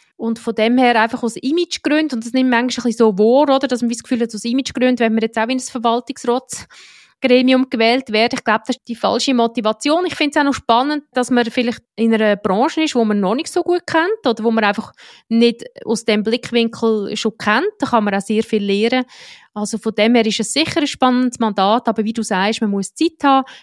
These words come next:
man muss Lust haben und man sollte auch eine realistische Perspektive haben, was einem als Verwaltungsrätin erwartet.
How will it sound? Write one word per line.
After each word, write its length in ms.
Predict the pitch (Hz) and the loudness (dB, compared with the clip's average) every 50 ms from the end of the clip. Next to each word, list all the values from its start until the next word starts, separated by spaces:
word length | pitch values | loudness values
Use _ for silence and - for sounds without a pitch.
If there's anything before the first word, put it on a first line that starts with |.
| _ - | _ -4
man 100 | 220 208 | -2 0
muss 160 | 220 208 - | 0 0 0
Lust 340 | 226 247 294 - - - - | 0 0 0 0 -4 -2 2
haben 300 | 240 226 226 233 226 - - - - _ | 2 4 4 4 2 -2 -8 -20 -20 _
und 140 | - 233 220 | -4 0 0
man 60 | 226 | 0
sollte 300 | 226 - 214 220 - - | 0 0 -2 -4 -2 0
auch 60 | 220 208 | 0 2
eine 180 | 208 208 208 | 2 2 0
realistische 560 | 202 202 190 185 208 202 - - 220 - 226 | 0 0 0 0 -2 -2 -2 -4 -4 -2 -2
Perspektive 800 | 220 - 220 208 190 - - 220 - - 220 214 233 226 233 208 | -2 -2 -2 -2 -2 -4 -6 -10 -8 -6 -6 -6 -4 -4 -4 -2
haben, 240 | 208 214 214 - - - | 0 0 -2 -2 -4 -8
was 340 | 196 190 214 226 226 226 - | -4 0 2 2 2 2 0
einem 300 | 220 214 220 220 220 214 _ - | 0 0 0 0 -2 -4 _ -6
als 180 | 202 202 190 | -6 -6 -6
Verwaltungsrätin 1120 | - - 202 190 175 165 170 - - - - - - 202 185 185 - _ 202 196 185 190 - - | -6 -8 -8 -6 -6 -6 -6 -8 -12 -16 -16 -10 -6 -4 -4 -6 -6 _ -6 -4 -4 -4 -6 -6
erwartet. 680 | 175 175 170 170 156 156 185 - - _ - 160 - | -8 -8 -8 -6 -6 -6 -6 -6 -8 _ -10 -10 -10